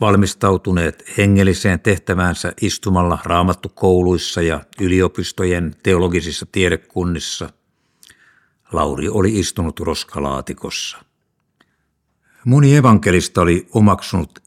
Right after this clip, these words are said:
herätysliikkeen kielen ja kirjoittamattomat käyttäytymissäännöt jo äidin maidossa.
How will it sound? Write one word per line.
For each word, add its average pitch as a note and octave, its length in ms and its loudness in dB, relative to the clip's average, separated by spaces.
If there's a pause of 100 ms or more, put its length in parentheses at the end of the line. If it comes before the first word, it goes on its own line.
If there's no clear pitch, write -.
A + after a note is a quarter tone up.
herätysliikkeen F2+ 1120 -2
kielen F#2+ 420 4
ja E2+ 180 0 (580)
kirjoittamattomat F2+ 1120 -2
käyttäytymissäännöt F#2 1700 -2
jo D#2 240 -8 (140)
äidin F#2 240 -2
maidossa. D#2 720 -6